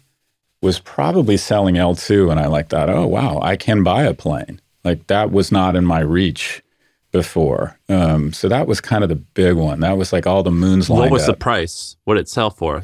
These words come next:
Speaker 2: Two hundred or three hundred million dollars?
Speaker 1: No, it sold for a hundred and fifty-eight million, but we'd only done one round of venture capital. So the, you know, the common shareholders,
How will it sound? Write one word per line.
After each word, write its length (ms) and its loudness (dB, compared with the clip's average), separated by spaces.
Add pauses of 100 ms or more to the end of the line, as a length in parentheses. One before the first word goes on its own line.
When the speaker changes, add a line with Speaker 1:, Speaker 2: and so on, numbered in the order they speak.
Speaker 2:
Two 120 -4
hundred 260 0
or 40 -8
three 140 -4
hundred 140 0
million 180 0
dollars? 420 -2
Speaker 1:
No, 320 4
it 100 0
sold 220 0
for 140 2
a 60 2
hundred 280 4
and 320 0
fifty-eight 440 2
million, 400 4
but 100 2
we'd 140 4
only 180 4
done 180 2
one 260 4
round 300 2
of 80 -2
venture 240 -2
capital. 560 0
So 280 0
the, 260 0 (880)
you 80 2
know, 80 2
the 100 -2
common 680 2 (140)
shareholders, 920 2